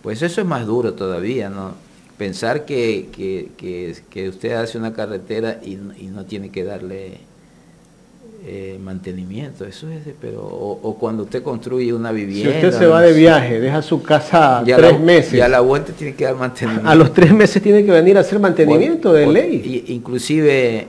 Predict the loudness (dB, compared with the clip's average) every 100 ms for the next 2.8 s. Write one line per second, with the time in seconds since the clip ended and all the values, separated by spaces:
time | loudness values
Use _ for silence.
0 | -6 -4 -4 -6 -8 -6 -6 -6 -6 -6
1 | -6 -6 -4 -6 -6 -8 -8 -10 -8 -8
2 | -6 -4 -4 -4 -6 -8 -6 -8